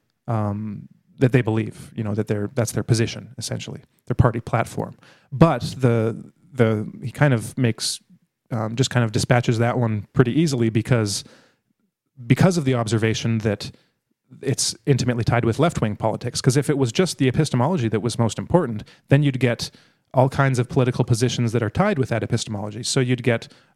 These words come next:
you know, a, a, a wide diversity of political opinions tied to that, um, skeptical epistemology.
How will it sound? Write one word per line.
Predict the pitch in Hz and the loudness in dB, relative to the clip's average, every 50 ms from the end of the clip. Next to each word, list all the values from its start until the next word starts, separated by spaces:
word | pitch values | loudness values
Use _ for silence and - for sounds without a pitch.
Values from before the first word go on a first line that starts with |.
| - 110 | -14 -6
you | 127 123 117 | 0 0 2
know, | 117 - | 2 2
a, | - 107 107 104 101 - - _ _ _ _ _ - | 0 0 0 -2 -2 -4 -8 _ _ _ _ _ -2
a, | 117 113 110 104 | 0 0 2 2
a | 113 | 2
wide | 117 131 131 131 123 | 2 2 0 0 0
diversity | 117 120 120 110 113 151 180 - - 135 117 110 104 101 117 - | 0 0 2 2 0 0 0 0 -2 -2 -2 -2 -2 -4 -4 -4
of | - 104 104 98 - - | -2 -2 -2 -2 -6 -6
political | - 117 113 107 107 - - 107 | -2 0 0 2 0 -2 -2 -4
opinions | 104 - - 180 180 147 117 110 110 - | -4 0 0 2 2 2 0 0 -2 -4
tied | - - 117 110 107 104 | -2 0 0 0 0 -2
to | - 104 | -4 -4
that, | 104 101 95 98 - - - - - _ _ _ _ _ | -4 -4 -4 -6 -8 -10 -16 -18 -20 _ _ _ _ _
um, | 110 101 98 | -12 -8 -8
skeptical | - - 123 110 - - - 107 101 92 95 123 - | -2 0 0 0 0 -2 -4 -4 -4 -6 -8 -10 -12
epistemology. | 117 - 101 - - 120 151 180 156 110 - - - | -8 -8 -8 -8 -2 -2 0 0 0 -2 -4 -8 -12